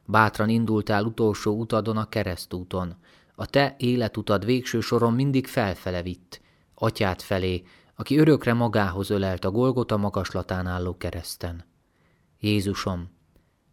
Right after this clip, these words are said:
te követésedre hívsz engem és minden embert. Társad szeretnék lenni utadon, amely a halálon keresztül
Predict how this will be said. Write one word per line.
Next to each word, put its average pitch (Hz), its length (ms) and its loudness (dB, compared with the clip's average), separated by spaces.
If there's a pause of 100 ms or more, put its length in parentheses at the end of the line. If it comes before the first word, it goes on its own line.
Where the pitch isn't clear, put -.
(120)
te 101 120 -2
követésedre 98 760 2
hívsz 101 360 -2
engem 98 400 -2
és 95 180 -4
minden 123 340 0
embert. 87 640 -6 (640)
Társad 95 500 2
szeretnék 98 540 -2
lenni 101 300 0
utadon, 113 540 0 (560)
amely 110 280 2
a 98 60 4
halálon 113 540 2
keresztül 95 800 -4